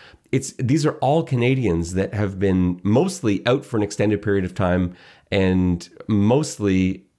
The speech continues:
injured in the last three games. And so you need to refill these spots, and bringing in national players of a certain caliber is expensive. And they were in a position where they could do one of two things. Either they keep Arbuckle and McLeod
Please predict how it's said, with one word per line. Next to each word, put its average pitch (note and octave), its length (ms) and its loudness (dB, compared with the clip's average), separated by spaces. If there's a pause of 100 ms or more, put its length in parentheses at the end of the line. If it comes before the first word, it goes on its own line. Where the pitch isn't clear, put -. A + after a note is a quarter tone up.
(160)
injured A2+ 400 2
in G2+ 140 -2
the F#2+ 80 2
last F#2 420 0
three F#2+ 220 -2
games. E2 600 -4 (380)
And G#2 200 -2
so G2+ 500 0 (400)
you A2 160 2
need C3+ 240 2
to C#3+ 100 -2
refill A2+ 440 0
these G#2+ 220 -2
spots, C#3 640 -4
and A2 560 0
bringing B2+ 340 2
in A#2 420 0
national G#2+ 480 0
players G#2+ 600 0 (340)
of G#2+ 140 -2
a - 20 0
certain G#2+ 300 0
caliber G#2+ 720 -2 (100)
is B2+ 180 0
expensive. - 680 -4 (240)
And A2 180 2
they A#2+ 80 4
were B2 120 4
in B2+ 40 2
a A#2+ 40 0
position C3+ 400 -2
where A#2+ 80 2
they A2+ 80 0
could A2 160 -4
do A2 100 2
one A2 160 2
of C3+ 120 -4
two C3 120 -2
things. G2 260 -2
Either G#2 240 0
they F#2+ 140 0
keep F3+ 420 -4
Arbuckle B2 460 0
and G2+ 140 2
McLeod A2 560 -2